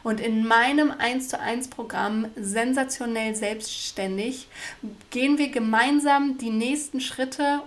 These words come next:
und werden genau das gründen und das auf die Beine stellen und die Schritte gehen,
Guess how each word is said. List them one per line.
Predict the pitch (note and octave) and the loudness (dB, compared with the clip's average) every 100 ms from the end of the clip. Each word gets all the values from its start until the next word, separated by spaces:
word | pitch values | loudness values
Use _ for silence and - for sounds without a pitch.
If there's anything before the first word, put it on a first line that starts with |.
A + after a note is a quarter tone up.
| - | -8
und | A3 A3 A3 - | -4 -4 -6 -10
werden | G3+ A3+ A#3 A#3+ A3+ | -2 2 2 0 -4
genau | G#3 G3 G3+ G3+ | -4 -4 -4 0
das | G#3 A#3 - - | 2 2 0 -6
gründen | G#3 A3+ A#3 A#3 A#3 A#3 | -4 -2 -2 -4 -4 -4
und | A#3 G3 G3 G3 | -4 -6 -4 0
das | A3+ A#3 - | 2 2 0
auf | A3 G#3+ | 0 -2
die | G#3+ | -6
Beine | F#3+ F3+ F#3+ G#3 G#3+ | -2 0 2 -2 -6
stellen | - G#3 G3+ G#3 - | -4 -2 -2 -2 -4
und | G#3 G3 - | -4 -4 2
die | C4+ C#4 | 4 4
Schritte | - - A3 G3+ | 0 -6 -8 -8
gehen, | G3+ G3+ G3+ | -4 -2 -2